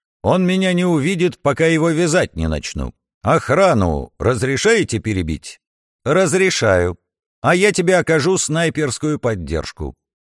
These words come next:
Постараюсь и с охраной помочь, и Фридриха, если будет убегать, остановлю. Ну а что,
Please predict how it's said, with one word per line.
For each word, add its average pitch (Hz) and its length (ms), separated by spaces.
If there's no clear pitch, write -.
Постараюсь 185 580
и 190 80
с - 80
охраной 123 500
помочь, 127 680
и 156 100
Фридриха, 156 640
если 156 340
будет 147 320
убегать, 131 720
остановлю. 95 760
Ну 202 180
а 214 40
что, - 360